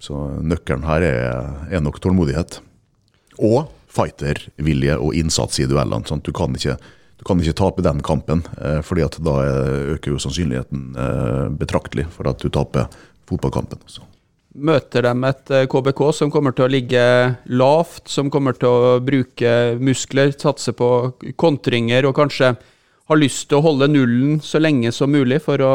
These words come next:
Speaker 2: frustrere M F K?
Speaker 1: Ja, det vil jeg kanskje tro, men nå uttaler jeg meg egentlig på sviktende grunnlag da. Jeg har ikke, eh, analysert eller undersøkt, eh, nok til at jeg kan si hvordan, eh, Christian Mikkelsen vil løse dette her.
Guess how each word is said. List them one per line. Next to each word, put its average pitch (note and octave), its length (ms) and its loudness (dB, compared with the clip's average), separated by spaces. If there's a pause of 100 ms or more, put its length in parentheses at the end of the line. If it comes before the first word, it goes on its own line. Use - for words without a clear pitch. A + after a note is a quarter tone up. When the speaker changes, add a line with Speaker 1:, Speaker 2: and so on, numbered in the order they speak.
(160)
Speaker 2:
frustrere C3 480 0
M C3 80 0
F - 140 -4
K? - 100 -4 (480)
Speaker 1:
Ja, F#2+ 120 4
det G2+ 200 4
vil A2 160 0
jeg F2 160 2
kanskje F2 280 0
tro, F#2+ 260 2 (180)
men G2 200 4
nå F#2+ 280 4 (120)
uttaler C2 400 0
jeg B1+ 80 2
meg C#2 360 4
egentlig D2 360 0
på D2+ 120 -2
sviktende D2+ 400 -2
grunnlag D#2 320 2
da. E2 160 4
Jeg D#2+ 80 4
har E2+ 160 2
ikke, D2+ 320 0
eh, D2+ 400 0
analysert E2 540 2
eller D#2 260 2
undersøkt, D#2+ 560 -2
eh, D2 200 2 (440)
nok - 200 -4 (100)
til F2 140 0
at D#2 80 -2
jeg F2 140 0
kan E2 140 -2
si D#2+ 220 0
hvordan, D2 480 -2
eh, D2+ 160 -2
Christian E2 320 -4
Mikkelsen D2+ 440 -4
vil D#2 140 -2
løse F2 320 0
dette E2+ 180 -2
her. C#3 180 2